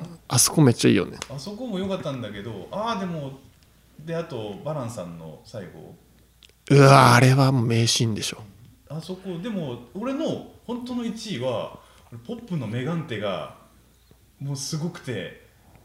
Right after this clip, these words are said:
Speaker 1: あそこ？
Speaker 2: うん。あそこがマジで、うわーと思って、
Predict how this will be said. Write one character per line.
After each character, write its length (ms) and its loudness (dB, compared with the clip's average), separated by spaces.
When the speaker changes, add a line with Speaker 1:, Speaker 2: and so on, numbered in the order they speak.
Speaker 1:
あ 140 -6
そ 140 -4
こ？ 260 0
Speaker 2:
う 60 -10
ん。 220 -8
あ 80 -10
そ 200 -8
こ 340 -8
が 180 -6
マ 200 -4
ジ 180 -4
で、 240 -4
う 60 -10
わ 200 4
ー 0 -
と 100 -4
思 120 -6
っ 20 -4
て、 160 -8